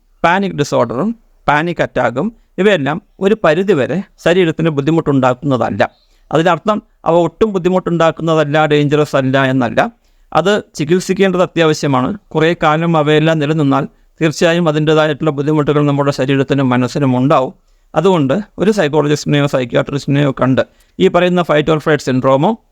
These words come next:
ആങ്സൈറ്റിയോ ആങ്സൈറ്റി ഡിസോർഡറോ പാനിക്കോ പാനിക് ഡിസോർഡറോ നിങ്ങൾക്കുണ്ടെങ്കിൽ,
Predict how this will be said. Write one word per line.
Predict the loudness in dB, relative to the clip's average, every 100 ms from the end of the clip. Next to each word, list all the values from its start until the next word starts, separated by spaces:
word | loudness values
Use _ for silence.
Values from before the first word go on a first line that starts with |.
| _ _ _ -8
ആങ്സൈറ്റിയോ | -4 -2 0 -2 -2 0 0 0 _ -4
ആങ്സൈറ്റി | -4 -2 -2 0
ഡിസോർഡറോ | -2 0 0 2 0 -2
പാനിക്കോ | -2 -2 -2 -2 -4
പാനിക് | -2 -2 -2 -6
ഡിസോർഡറോ | -6 -4 -4 -2 -2 -4 _ _ 0
നിങ്ങൾക്കുണ്ടെങ്കിൽ, | 0 2 0 0 -2 -4